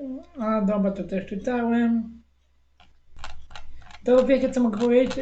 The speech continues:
Widzimy się w następnym tygodniu w jakiejś kolejnej recenzji anime. Kto wie, będzie recenzja jakiegoś kolejnego, danego filmu, a może nawet książki. No i raczej chyba pytań nie będzie. No zadawajcie dalej pytania, to zatem później coś jeszcze tam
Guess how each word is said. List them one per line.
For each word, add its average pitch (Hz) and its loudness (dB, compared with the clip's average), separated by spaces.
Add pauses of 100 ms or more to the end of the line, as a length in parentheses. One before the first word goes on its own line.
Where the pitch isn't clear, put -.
Widzimy 247 2
się 233 0
w 220 -2
następnym 214 -2
tygodniu 220 0
w 202 -2
jakiejś 202 -6
kolejnej 226 0
recenzji 208 0
anime. 220 0 (600)
Kto - 0
wie, 240 6
będzie 226 4
recenzja 214 0
jakiegoś 190 -2 (400)
kolejnego, 233 4
danego 220 0
filmu, 214 -2 (220)
a 220 -2
może 220 4
nawet 214 2
książki. 240 2 (1120)
No 247 2
i 247 6
raczej 240 2
chyba 226 0
pytań 226 0
nie 208 -2
będzie. 196 2
No 262 0
zadawajcie 247 0
dalej 214 2
pytania, 208 0
to 196 0
zatem 196 2
później 233 2
coś - -6
jeszcze 202 -4
tam 196 0